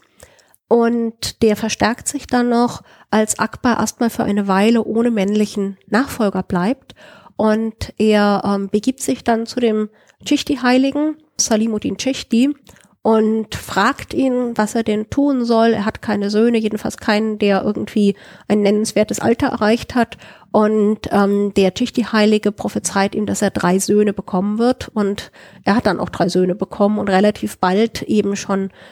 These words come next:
dann den ersten nach diesem Besuch, den er dann auch, ähm, zu Ehren des Sufi-Heiligen als Salim benannt hat. Das ist der spätere Herrscher Jahangir. Der ist eben Prinz Salim. Und, ähm,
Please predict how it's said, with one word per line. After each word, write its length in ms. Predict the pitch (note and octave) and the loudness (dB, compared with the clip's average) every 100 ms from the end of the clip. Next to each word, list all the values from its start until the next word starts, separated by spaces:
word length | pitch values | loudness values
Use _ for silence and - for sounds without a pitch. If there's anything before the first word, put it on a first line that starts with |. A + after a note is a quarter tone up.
| - | -6
dann 180 | - F#3+ | -2 -2
den 160 | G3 F3+ | -2 -2
ersten 540 | F#3 G3+ - - G#3 | 0 0 -2 -4 -2
nach 200 | F#3+ G3 | -2 -4
diesem 380 | - G#3 G3 G3 _ _ _ | -6 -4 -4 -6 _ _ _
Besuch, 540 | - G3+ G#3 A#3 B3 - - - - | -2 0 2 0 -2 -6 -20 -14 -2
den 120 | A3 | 2
er 100 | G#3 | 2
dann 180 | G3+ G3+ | 2 0
auch, 360 | - G#3+ A#3+ - | 2 2 0 0
ähm, 260 | G#3+ G3+ G3+ | 0 0 -4
zu 180 | - - | -4 0
Ehren 420 | G#3+ A3+ C4 C4 | 4 4 4 0
des 160 | A#3 - | 0 -2
Sufi-Heiligen 840 | A#3 - G3+ G#3+ G#3 G#3+ G3+ G3+ | -4 -4 -2 0 2 0 -2 -4
als 320 | G3 G3 - | -2 -2 -2
Salim 580 | - - G3 G#3 A#3+ A#3+ - _ | -4 0 2 2 2 0 -6 _
benannt 460 | F#3+ F#3+ G#3+ C4+ - | -2 0 0 0 -2
hat. 300 | C4 - A3 | -2 -2 -6
Das 120 | - | -4
ist 180 | A3 - | -4 -2
der 100 | F#3+ | -2
spätere 440 | - G#3 G#3 G3+ | 0 0 0 -2
Herrscher 380 | F#3 F#3 - F#3+ | 0 -2 -2 -2
Jahangir. 440 | F#3+ F#3 B3 B3+ D4+ - - - - - - - | -2 -2 -2 0 0 -4 -20 -20 -20 -20 -14 -2
Der 140 | G#3 | 0
ist 160 | F#3+ - | 0 0
eben 200 | G#3+ F#3+ | -2 -2
Prinz 340 | - G#3+ G#3 - | 0 0 -2 -2
Salim. 560 | - F#3+ F#3+ G#3 D#4 D4+ _ - _ _ _ _ _ - - | -2 0 0 0 -2 -6 _ -20 _ _ _ _ _ -20 -8
Und, 600 | - A#3+ A#3 A3+ A3+ - - | 2 4 4 0 -6 -10 -4
ähm, 240 | A3 A3 | -2 -2